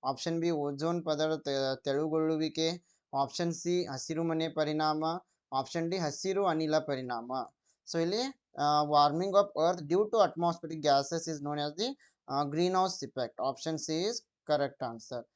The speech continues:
So ವಾತಾವರಣದಲ್ಲಿ ಅನಿಲಗಳ ಕಾರಣದಿಂದ ಭೂಮಿ ಬಿಸಿಯಾಗುವುದಕ್ಕೆ ನಾವು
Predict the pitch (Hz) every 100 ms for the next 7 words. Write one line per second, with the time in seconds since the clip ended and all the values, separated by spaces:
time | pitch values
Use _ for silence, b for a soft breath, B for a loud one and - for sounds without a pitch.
0 | _ _ 156 156 143 139 165 170 165 160
1 | 175 170 147 185 196 196 196 175 160 156
2 | 156 139 131 143 135 - 139 147 165 160
3 | 143 139 151 147 147 143 139 143 143 170
4 | 269